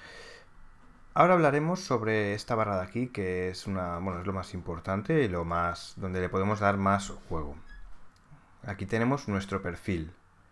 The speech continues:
donde pone nuestro nombre, nuestro nickname. Si le damos, entramos en lo que es nuestra información, y aquí es donde tenemos bastantes datos.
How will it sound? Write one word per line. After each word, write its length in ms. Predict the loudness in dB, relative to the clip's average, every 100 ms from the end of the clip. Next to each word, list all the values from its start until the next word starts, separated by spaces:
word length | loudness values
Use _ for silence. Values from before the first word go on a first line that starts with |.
| -20 _ _ _ _ _ -16 -10
donde 160 | -8
pone 240 | -4 -2 -2
nuestro 300 | -4 -2 2
nombre, 360 | 4 4 2
nuestro 280 | 0 -2 -2
nickname. 460 | -2 0 0 0 -6 -12 -20 -16
Si 200 | -6 -2
le 120 | 4
damos, 500 | 4 4 2 -2 -10 -14 -12 -12 -14 -20 -20 -20 -20 _ _ -6
entramos 500 | -4 0 2 0 2
en 960 | 2 2 4 2 0 -2 -6 -8 -12 -16 -20 -20 -14 -4
lo 220 | -2 0
que 260 | 2 2 2
es 160 | 2
nuestra 320 | 0 0 0
información, 840 | -4 -2 -4 -2 -4 -4 -2 -2 -2
y 40 |
aquí 120 | -2 -2
es 80 |
donde 180 | -2 -2
tenemos 300 | -2 -2 -2
bastantes 600 | -4 -4 -4 -4 -6 -8
datos. 440 | -14 -12 -14 -14